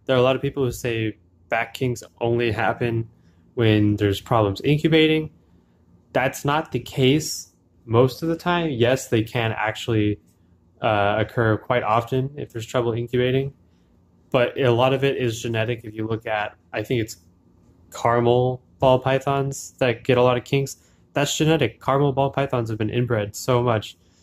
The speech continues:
that they're, they have back kinks, and it's just something that keeps getting passed on. Hopefully, I can keep these guys pure, and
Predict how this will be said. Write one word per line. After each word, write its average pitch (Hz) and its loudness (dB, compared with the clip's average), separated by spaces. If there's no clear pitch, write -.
that 113 -2
they're, 113 2
they 110 0
have 113 0
back 120 -4
kinks, 98 -6
and 101 -6
it's 110 -6
just 113 -4
something 123 -2
that 104 -2
keeps 120 -2
getting 110 2
passed 101 -4
on. 98 0
Hopefully, 160 2
I 127 2
can 127 -6
keep 135 -8
these 127 -2
guys 123 -2
pure, 123 0
and 107 0